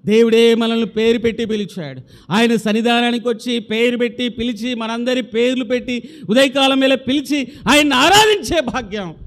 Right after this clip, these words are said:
ఇచ్చాడు. అయితే ఈ కార్యము జరగడానికి, మనమందరం ఇలా చేరి ఆరాధించడానికి, కుష్ఠిరోగి లోపలికి రావడానికి కారణం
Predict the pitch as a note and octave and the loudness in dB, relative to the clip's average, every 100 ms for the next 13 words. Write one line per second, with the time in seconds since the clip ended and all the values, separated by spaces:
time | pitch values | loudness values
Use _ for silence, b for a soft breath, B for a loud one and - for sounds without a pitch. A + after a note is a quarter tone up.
0 | - D3+ - F3 C3 - _ _ _ _ | -14 -12 -6 -6 -6 -12 _ _ _ _
1 | _ _ _ _ C#3+ F3 F#3+ F3+ E3+ - | _ _ _ _ -6 -6 -4 -4 -6 -10
2 | - C#4+ E4+ C#4+ - G#3+ F3 B3 B3+ A#3+ | -4 0 0 -2 -6 -4 -2 0 0 -2
3 | E3 E3+ F#3+ F3 D3 B2 - A2+ - b | -4 -4 -4 -4 -4 -6 -12 -16 -16 b
4 | b E3+ C4+ D4 C#4 C#4 C4 B3 A3+ A#3 | b 0 0 0 0 0 2 2 2 2
5 | F#3 A3+ A#3+ C4+ A#3 E3+ G#3 C4+ C4 A3+ | 0 0 0 0 0 0 2 2 0 -4
6 | F3 - D#3 C3+ - B2 - B B - | -8 -10 -8 -8 -8 -12 -14 B B 0
7 | D#4 D#4+ D#4 D4+ C#4+ A#3 A#3+ D#4+ E4 D#4 | 2 2 0 0 0 0 2 2 0 -2
8 | C4 F#3+ A#3 D#4+ D4 G#3+ F3+ D#3+ C3+ - | -4 0 2 4 2 0 -4 -8 -10 -12
9 | - B3 D#4+ G#4 F4+ B3 E3 C#3 | -6 2 6 6 6 4 0 -4